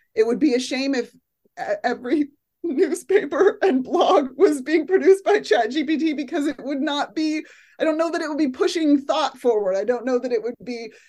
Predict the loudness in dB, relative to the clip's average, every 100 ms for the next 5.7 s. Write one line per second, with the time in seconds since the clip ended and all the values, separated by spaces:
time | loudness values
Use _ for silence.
0 | _ -4 -2 -2 -4 -2 -2 0 0 0
1 | -2 -2 0 2 2 -2 _ _ -10 -4
2 | -2 0 0 0 -2 -2 -2 -2 -4 -2
3 | -4 -2 -2 -4 -6 -6 -6 -6 -8 -10
4 | -6 -6 -6 -6 -4 -4 -8 -10 -6 -6
5 | -6 -6 -4 -6 -6 -8